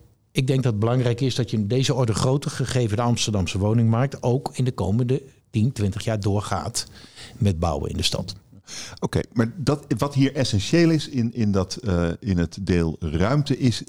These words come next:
Speaker 2: denk ik, mobiliteit. We hadden
Speaker 1: Ja.
Speaker 2: het even over die Noord-Zuidlijn. Eh, het doortrekken van de Noord-Zuid. De mobiliteit, je moet veel stations hebben. ProRail kwam er een paar dagen la-, eh,
Speaker 1: Ja.
Speaker 2: of v-, vandaag volgens mij mee, het moment
Speaker 1: Ja.
Speaker 2: dat we elkaar spreken.
Speaker 1: Station
Speaker 2: Er moeten
Speaker 1: Voorpoort.
Speaker 2: veel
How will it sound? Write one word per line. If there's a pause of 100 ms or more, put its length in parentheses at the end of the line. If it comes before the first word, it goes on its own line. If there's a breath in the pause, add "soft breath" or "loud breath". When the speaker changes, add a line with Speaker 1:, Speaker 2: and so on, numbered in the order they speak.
(160)
Speaker 2:
denk
ik, (140)
mobiliteit. (160)
We
hadden
Speaker 1:
Ja.
Speaker 2:
het
even
over
die
Noord-Zuidlijn. (560 loud breath)
Eh,
het
doortrekken
van
de
Noord-Zuid.
De
mobiliteit,
je
moet
veel
stations
hebben. (100)
ProRail
kwam
er
een
paar
dagen
la-,
eh, (160)
Speaker 1:
Ja.
Speaker 2:
of
v-, (440)
vandaag
volgens
mij
mee,
het
moment
Speaker 1:
Ja.
Speaker 2:
dat
we
elkaar
spreken.
Speaker 1:
Station
Speaker 2:
Er
moeten
Speaker 1:
Voorpoort.
Speaker 2:
veel